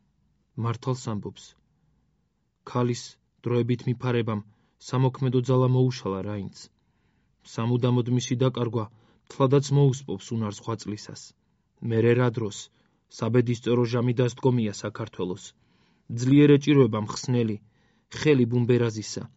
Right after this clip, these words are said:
ადრევე უნდა შეგვესრულებინა განზრახვა ჩვენი.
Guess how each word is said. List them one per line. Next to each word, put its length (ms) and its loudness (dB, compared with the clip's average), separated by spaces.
ადრევე 380 4
უნდა 180 4
შეგვესრულებინა 880 2
განზრახვა 500 -6
ჩვენი. 360 -6